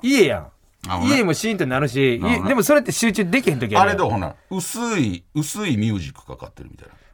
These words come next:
Speaker 2: 薄い
Speaker 1: あー。
Speaker 2: ビージーエムみたいな。
Speaker 1: あるな。
Speaker 2: かかってるとか。
Speaker 1: まあ、ありやと思う。
Speaker 2: ただね、これ俺すごいいいと思うのは、パソコンなど音の鳴ってしまう作業は禁止って書いてるやん。
Speaker 1: うん。
Speaker 2: え、あの、やっぱパチパチが気になる時ない？
Speaker 1: イライラする時ある。
Speaker 2: あるやろ。
Speaker 1: うん。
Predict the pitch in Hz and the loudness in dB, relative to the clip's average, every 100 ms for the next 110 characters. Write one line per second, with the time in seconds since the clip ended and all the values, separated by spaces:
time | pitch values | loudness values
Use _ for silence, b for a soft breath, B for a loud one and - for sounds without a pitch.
0 | - 135 139 139 135 127 117 104 92 135 | -12 -6 0 4 6 6 4 2 0 0
1 | 131 131 113 78 71 50 - 165 156 151 | 2 0 0 -4 -10 -14 0 2 2 2
2 | 156 147 - - - - - 175 208 170 | 2 0 -6 -18 -18 -20 -10 0 4 6
3 | 185 143 104 87 76 69 _ _ _ _ | 6 4 -2 -6 -8 -14 _ _ _ _
4 | - 190 220 226 208 - 220 165 123 127 | 0 0 2 -2 -2 0 0 2 2 2
5 | 113 143 175 113 113 98 85 73 69 71 | -2 0 0 2 0 -2 -4 -6 -8 -8
6 | 65 b b - 147 170 165 208 196 107 | -10 b b -2 -2 0 -2 -2 0 0
7 | 127 147 160 151 135 143 143 143 156 123 | -2 -2 -2 -2 -4 -6 -2 0 0 -2
8 | 76 - 78 - 71 64 55 52 - 120 | -6 -8 -10 -10 -14 -14 -16 -18 -10 -8
9 | 92 71 b b b 151 - 214 214 156 | -8 -12 b b b -6 2 2 4 0
10 | - 277 277 226 202 190 175 - 196 180 | 0 -4 -2 -4 -4 0 0 0 -8 -4
11 | 127 78 76 69 - 185 175 123 107 90 | -2 -4 -6 -8 2 4 6 2 -2 -10
12 | 107 87 113 107 92 - 98 82 | -10 -6 0 0 0 -4 -8 -12